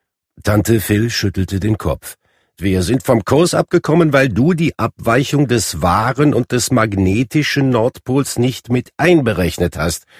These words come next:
Aber angesichts der fortgeschrittenen Zeit werde ich dir sagen, dass du vier Grad nach Osten dazu rechnen musst.“ Ben biss die Zähne zusammen und schob den Ring um seinen Kompass um vier Grad nach Osten.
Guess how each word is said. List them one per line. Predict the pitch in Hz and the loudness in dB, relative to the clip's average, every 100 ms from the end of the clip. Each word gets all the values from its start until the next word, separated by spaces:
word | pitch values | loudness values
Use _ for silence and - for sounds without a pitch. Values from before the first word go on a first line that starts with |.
| - - - _ _ _ | -20 -20 -20 _ _ _
Aber | - 180 196 | 0 2 4
angesichts | 202 220 202 170 190 - - | 2 2 0 0 -2 -4 -2
der | 180 165 | 0 0
fortgeschrittenen | 175 180 - 175 185 170 185 165 | 0 0 0 0 0 4 4 2
Zeit | - 180 208 196 156 | 0 0 0 -2 0
werde | 165 147 | 0 2
ich | 143 | 0
dir | 156 147 | 0 2
sagen, | 151 160 160 | 2 2 2
dass | 147 | 2
du | - 143 | 0 -2
vier | - 190 196 190 | 0 0 2 2
Grad | 131 117 123 131 127 - | 0 0 2 2 0 -4
nach | 110 110 - | -2 -2 -4
Osten | - 135 - - - 117 110 | -2 0 0 -4 0 2 2
dazu | 113 - - 120 | 0 -4 -2 0
rechnen | 78 71 73 73 67 | 0 -2 -4 -4 -4
musst.“ | 67 65 - _ _ _ _ _ _ _ _ _ _ _ _ | -4 -8 -12 _ _ _ _ _ _ _ _ _ _ _ _
Ben | 78 87 90 90 | 0 4 4 4
biss | 82 - | 0 -2
die | 82 | -6
Zähne | 76 82 78 87 85 | -4 -2 0 0 0
zusammen | - 78 78 90 101 80 | -2 -2 0 0 0 -2
und | 67 | -4
schob | - 80 - | -4 -4 -6
den | 73 73 | -6 -4
Ring | 65 76 85 | -2 0 0
um | 82 73 | 0 -4
seinen | 67 71 71 69 | -4 -2 -2 -4
Kompass | - 73 73 71 73 - | -4 -4 -4 -4 -6 -6
um | 76 73 | -6 -6
vier | - 85 78 71 | -6 -6 -4 -4
Grad | 67 65 64 - | -6 -6 -6 -6
nach | 73 76 - | -6 -6 -8
Osten. | - 71 - - 73 - | -10 -6 -6 -8 -10 -10